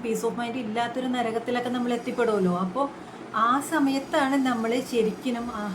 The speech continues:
happiness, peace of mind ഇതൊക്കെ ഭയങ്കര സംഭവമായിട്ടൊക്കെ ആദ്യമായിട്ട് കാണുന്നത് പോലെയൊക്കെ നമ്മൾ ഈ വാക്കുകൾ ശ്രദ്ധിക്കുന്നതും അതിൻ്റെ അർത്ഥം മനസ്സിലാക്കാൻ ശ്രമിക്കുന്നതൊക്കെ ആ ഒരു സമയത്താണ്. യാഥാർത്ഥ്യം മനസ്സിലാക്കി കഴിയുമ്പോൾ നമ്മൾ സന്തോഷം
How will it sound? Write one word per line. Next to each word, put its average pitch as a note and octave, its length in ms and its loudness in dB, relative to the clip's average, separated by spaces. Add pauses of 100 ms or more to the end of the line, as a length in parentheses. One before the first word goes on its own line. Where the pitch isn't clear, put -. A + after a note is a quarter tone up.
happiness, G3+ 600 0 (160)
peace G3+ 320 -4
of G#3+ 60 -6 (140)
mind G#3+ 220 -2 (100)
ഇതൊക്കെ G#3 220 -2
ഭയങ്കര G#3 440 -4
സംഭവമായിട്ടൊക്കെ A3 840 -4 (380)
ആദ്യമായിട്ട് B3+ 460 2
കാണുന്നത് B3 540 0
പോലെയൊക്കെ A#3 320 0
നമ്മൾ A3+ 280 0
ഈ A3+ 60 0
വാക്കുകൾ G#3 520 0
ശ്രദ്ധിക്കുന്നതും G3 680 -2
അതിൻ്റെ G3 240 0
അർത്ഥം F#3+ 280 -2
മനസ്സിലാക്കാൻ G#3 520 -2
ശ്രമിക്കുന്നതൊക്കെ G3 720 -4 (500)
ആ B3 160 2
ഒരു C#4 180 2
സമയത്താണ്. F#3 600 2 (1120)
യാഥാർത്ഥ്യം A#3+ 680 4
മനസ്സിലാക്കി B3+ 520 0
കഴിയുമ്പോൾ A#3+ 420 2
നമ്മൾ A3+ 480 2 (160)
സന്തോഷം G#3 560 0